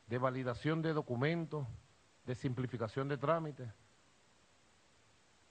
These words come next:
tenemos que sacudir eso con todo, con todo. En cada área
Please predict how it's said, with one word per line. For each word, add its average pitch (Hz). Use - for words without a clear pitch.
tenemos 139
que 170
sacudir 139
eso 165
con 113
todo, 117
con 104
todo. 107
En 139
cada 175
área 123